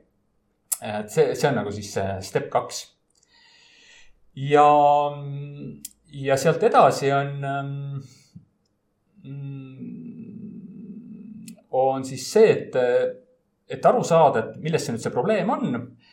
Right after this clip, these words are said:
Ja võib-olla üks, üks nagu tee on see, et, et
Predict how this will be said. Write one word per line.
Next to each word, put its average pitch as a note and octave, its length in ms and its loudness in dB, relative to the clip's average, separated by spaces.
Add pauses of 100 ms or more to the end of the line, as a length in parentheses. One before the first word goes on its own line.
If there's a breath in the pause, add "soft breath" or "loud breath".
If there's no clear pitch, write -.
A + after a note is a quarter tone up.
(180 soft breath)
Ja B2+ 240 4
võib-olla D#3 320 0
üks, - 320 -8
üks G3 260 -6
nagu D3 1120 -6 (140)
tee G#3 240 0
on A#2 100 -2
see, A#3+ 220 0
et, - 200 -4
et - 260 -6